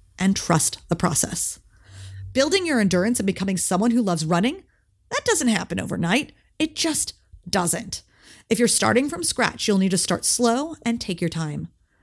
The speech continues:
That's why Couch to five K and other run builder programs exist, to slowly and gradually build your distance in a way you can manage. So trust that process.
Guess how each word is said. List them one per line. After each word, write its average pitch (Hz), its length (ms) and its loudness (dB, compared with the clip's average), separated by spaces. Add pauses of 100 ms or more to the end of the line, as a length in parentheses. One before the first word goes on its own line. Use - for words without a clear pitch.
(260)
That's 262 240 0
why 339 100 2
Couch 214 320 -2
to 208 80 -2
five 170 260 0
K 262 220 0
and 208 80 2
other 208 200 0
run 180 260 2
builder 165 260 2
programs 170 440 0
exist, - 560 -4 (260)
to 233 100 -2
slowly 202 520 2
and 262 140 0
gradually 196 480 2
build 170 220 2
your 196 100 2
distance 180 400 0
in 226 120 -2
a 233 60 2
way 175 440 2
you 175 200 2
can 151 300 -4
manage. - 580 -4 (520)
So - 180 4
trust - 460 0
that 196 180 2
process. - 640 -2